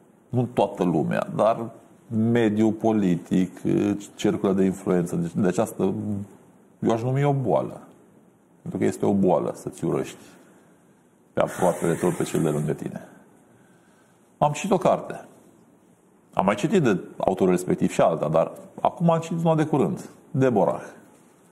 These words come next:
Este aici, în partea mea stângă, colegii ne pot arăta dacă dorim. O carte despre viața unei femei, dar și despre un secol de Românie. Un secol de Românie și de timpuri.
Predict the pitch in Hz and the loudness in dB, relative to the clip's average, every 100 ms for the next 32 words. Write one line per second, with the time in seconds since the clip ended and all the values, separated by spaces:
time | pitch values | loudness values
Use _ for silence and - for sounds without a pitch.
0 | _ - 107 117 120 117 101 101 - 104 | _ -2 0 2 2 2 2 0 0 -2
1 | 90 92 92 87 - 117 104 95 98 98 | 0 2 2 0 -2 0 0 0 0 0
2 | 90 87 87 85 85 85 90 82 87 101 | 0 -2 0 0 2 2 0 0 0 0
3 | 127 123 - - - - _ - _ _ | 0 -6 -16 -20 -20 -20 _ -20 _ _
4 | _ _ _ _ _ - - - - - | _ _ _ _ _ -20 -20 -20 -4 -2
5 | - 196 175 175 175 180 170 190 185 165 | 2 2 4 2 2 2 4 2 2 2
6 | 165 160 160 147 98 80 - - - - | 2 2 0 0 0 -2 -10 -20 -20 -20
7 | - 120 131 165 160 160 - 147 143 - | -4 2 2 2 0 0 0 0 0 -4
8 | - - - - - 139 143 - 165 160 | -16 -20 -20 -20 -6 0 0 0 0 2
9 | 139 127 123 120 110 87 - - - - | 2 4 4 2 2 2 -2 -10 -18 -20
10 | - 123 120 - 151 151 143 135 - 120 | -6 -4 -2 0 -2 0 0 0 -2 0
11 | 113 117 120 143 135 127 - 123 - - | 2 2 2 2 0 -2 -2 -2 0 0
12 | 87 - - | 0 -2 -10